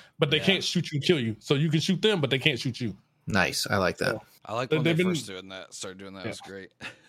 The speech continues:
Speaker 1: It was funny. It was so hilarious 'cause, you know, people be like, "I can't shoot him. I can't shoot him."
Speaker 2: Yeah.
Speaker 1: And the reason why you
Speaker 2: <laughs>
Speaker 1: can't
Speaker 2: They
Speaker 1: shoot
Speaker 2: get
Speaker 1: him is 'cause
Speaker 2: busted
Speaker 1: you
Speaker 2: live
Speaker 1: get
Speaker 2: on
Speaker 1: caught.
Speaker 2: stream and shit
Speaker 3: Yeah.
Speaker 2: like that.
Speaker 1: Yeah.
Speaker 3: That's
Speaker 2: Yeah.
Speaker 3: great. Bunch of fucking cheaters.
Speaker 2: Yeah,
Speaker 1: So,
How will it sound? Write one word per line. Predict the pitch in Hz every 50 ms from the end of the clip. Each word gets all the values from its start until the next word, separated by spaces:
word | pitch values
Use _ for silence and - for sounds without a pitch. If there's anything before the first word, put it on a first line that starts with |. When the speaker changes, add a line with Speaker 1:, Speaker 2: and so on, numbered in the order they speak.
| _ _
Speaker 1:
It | - 147
was | 147 135 -
funny. | - 165 151 139 131 139 160 - 107
It | 143 147 - -
was | 147 151 147 143
so | - - - - 175 165 170 170 165 165 160 156 156 143 143 139 -
hilarious | 165 156 156 151 143 143 143 147 147 147 143 139 139 135 -
'cause, | - - 135 117 127
you | 139 135
know, | 131 123 117
people | 117 147 147 135 127
be | 131
like, | 139 - - -
"I | - 262
can't | - - 320 349 339 -
shoot | - - 370 392
him. | 370 311 214 - - - - _ -
I | - 269
can't | 269 - 370 262 254
shoot | 311 - - 392 392 370
him." | 339 262 -
Speaker 2:
Yeah. | - 113 104
Speaker 1:
And | 107 127 127 127 123 123 123 120 117 104
the | 120 135
reason | 143 147 151 151
why | 151 160 185
you | 196 175
Speaker 2:
<laughs> |
Speaker 1:
can't | 139 160 147
Speaker 2:
They | 135 131
Speaker 1:
shoot | 123 139
Speaker 2:
get | 160
Speaker 1:
him | 151
is | 143 135 -
'cause | 165 165 160
Speaker 2:
busted | 147
Speaker 1:
you | 123
Speaker 2:
live | 123 120 123 -
Speaker 1:
get | 120 120
Speaker 2:
on | 120
Speaker 1:
caught. | - 226 233 -
Speaker 2:
stream | - 117 113 113 117 120 120
and | 117 117 113
shit | - 110 104
Speaker 3:
Yeah. | 101 101 98 101
Speaker 2:
like | 101
that. | 123 120 123 135 - - _ _ _ _ _ _ _ _ _ _ _ _ _ _ _
Speaker 1:
Yeah. | - 95
Speaker 3:
That's | 95 95 90 104 - -
Speaker 2:
Yeah. | 87
Speaker 3:
great. | 82 98 95 95 95 95 90 - _ _ _
Bunch | - 92 87 -
of | - -
fucking | - - - - -
cheaters. | - - - - - - - - - -
Speaker 2:
Yeah, | 65 64 50 50 -
Speaker 1:
So, | - - 113 95